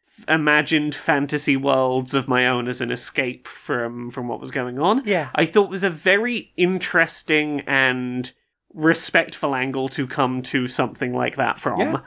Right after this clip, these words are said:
Speaker 2: I think that the whole
Speaker 1: Um,
Speaker 2: video is, I think, generally very respectable, especially, like,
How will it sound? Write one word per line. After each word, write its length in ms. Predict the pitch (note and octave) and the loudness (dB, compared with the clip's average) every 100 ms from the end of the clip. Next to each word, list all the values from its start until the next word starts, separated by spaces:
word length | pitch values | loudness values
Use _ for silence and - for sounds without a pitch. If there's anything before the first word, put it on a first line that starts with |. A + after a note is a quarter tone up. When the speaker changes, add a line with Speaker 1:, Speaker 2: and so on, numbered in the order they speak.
| - | 0
Speaker 2:
I 100 | G3+ | 2
think 140 | G#3 | 4
that 240 | F#3+ F#3+ B2+ | 4 4 4
the 80 | G3 | 2
whole 100 | D4+ | 2
Speaker 1:
Um, 80 | |
Speaker 2:
video 320 | - C4+ G3+ C3+ | 2 4 4 2
is, 220 | B2+ - | -4 -4
I 120 | D3 | -4
think, 160 | C#3 C#3+ - D3 C#3 | -2 -6 -10 -20 -2
generally 400 | E3 D3+ D3+ D3+ | 2 4 2 2
very 320 | D3 D3 C3+ | 2 0 0
respectable, 720 | C#3+ C3+ D#3+ - E3 D#3 D#3+ | -2 2 2 2 -4 0 0
especially, 640 | A#2+ D3+ D3 - E3 F3 | 4 2 2 -2 -2 2
like, 260 | D#3+ D#3 | 4 4